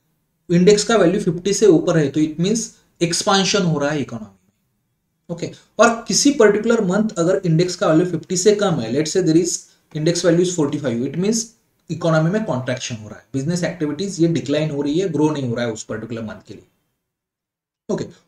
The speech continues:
और ये obvious है कि let's say June month है और June month के बाद let's say आता है July month, और जुलाई month,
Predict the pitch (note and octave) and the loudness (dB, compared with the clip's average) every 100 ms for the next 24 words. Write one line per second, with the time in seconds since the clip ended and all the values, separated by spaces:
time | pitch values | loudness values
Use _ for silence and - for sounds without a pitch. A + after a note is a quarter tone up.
0 | - F3+ A3+ D#3+ F3+ A3 A3 A3+ A3+ - | 0 2 4 2 6 6 6 0 -4 -10
1 | _ _ G#3+ F#3+ F#3+ A#3 E3 F3+ G3 F#3+ | _ _ 4 6 6 2 2 4 4 2
2 | D#3+ D#3 A#2+ - _ _ _ _ _ _ | 0 -2 -8 -12 _ _ _ _ _ _
3 | _ - E3 F3 - - _ _ - C3+ | _ 4 6 6 0 -10 _ _ -4 2
4 | F3 F3+ F3+ G3 F#3 F3 E3+ D#3+ - G3 | 4 4 4 4 4 2 2 -2 -2 -2
5 | F#3+ D3 - D#3+ F3 C3+ A#2 A2 G#2 - | 0 -2 0 2 2 0 -4 -6 -10 -16
6 | _ _ _ _ D#3 F#3 - C3+ D3+ D#3+ | _ _ _ _ 4 4 2 -4 2 6
7 | G#3 G3+ G3 | 6 4 0